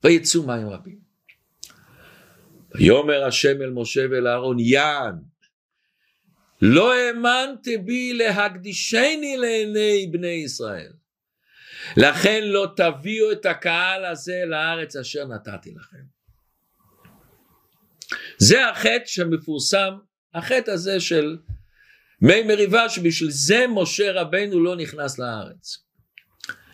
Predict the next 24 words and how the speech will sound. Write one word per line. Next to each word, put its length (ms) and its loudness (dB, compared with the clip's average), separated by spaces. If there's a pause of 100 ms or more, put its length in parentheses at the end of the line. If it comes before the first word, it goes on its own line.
(400)
וכאן 300 4
יש 340 2
המון 440 0
המון 240 -4
שאלות, 440 -6
שכל 360 2
אחד 280 0
שלא 140 -8
רואה 220 -2
את 60 -8
הפסוקים 460 -8
האלה, 320 -2 (640)
ורואה 320 6
את 120 -2
הצער 540 2
הגדול 380 -2
של 160 -6
משה 340 -4
רבנו, 280 -4
שרצה 560 0
להיכנס, 520 -4
רצה 360 -2
להיכנס 640 -2
לארץ, 600 -2